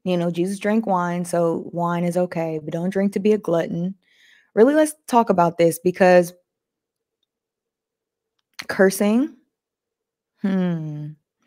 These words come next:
because it says if we continue to sin, that we're not of, of God's children. Um, <laughs> thank you, She Amber. "I don't get too friendly too quickly. Uh, the Bible says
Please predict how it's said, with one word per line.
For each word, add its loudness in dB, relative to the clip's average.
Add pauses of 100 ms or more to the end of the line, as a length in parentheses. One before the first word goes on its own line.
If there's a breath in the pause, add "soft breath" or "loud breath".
(120)
because 8
it -2
says 6
if 2
we 4
continue 2
to 0
sin, 0
that 0
we're 0
not -2
of, -6
of -4
God's -4
children. -8 (1600 loud breath)
Um, -4
<laughs> 0
thank 2
you, -8
She -10
Amber. -10 (1080 loud breath)
"I 4
don't 6
get 4
too 0
friendly 0
too 0
quickly. 2
Uh, -2
the -2
Bible 2
says 2